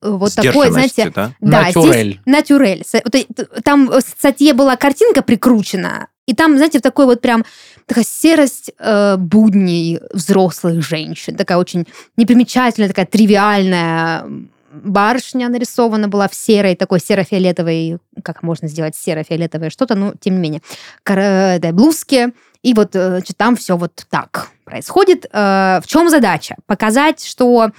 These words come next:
Speaker 1: а, эротические, да, сексуальные и, а, романтические отношения —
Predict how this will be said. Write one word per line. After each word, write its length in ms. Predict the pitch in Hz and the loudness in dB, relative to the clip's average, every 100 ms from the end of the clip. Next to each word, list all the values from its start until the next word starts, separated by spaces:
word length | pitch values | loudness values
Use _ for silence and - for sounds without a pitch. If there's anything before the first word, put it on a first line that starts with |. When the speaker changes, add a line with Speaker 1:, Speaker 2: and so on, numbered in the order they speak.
| - - | -16 -4
Speaker 1:
а, 300 | 202 208 208 | 0 2 2
эротические, 880 | 240 320 311 - - 208 175 170 165 | 2 2 0 -4 -2 0 2 2 0
да, 240 | 185 240 240 | 0 0 0
сексуальные 680 | - - 220 196 185 175 | -4 -2 0 2 0 0
и, 200 | 170 185 | 0 0
а, 260 | 170 165 165 | 0 0 0
романтические 580 | 185 214 190 - - 170 | 2 0 0 -10 -4 -4
отношения — 640 | - 202 - 381 381 254 | -2 -4 0 2 2 2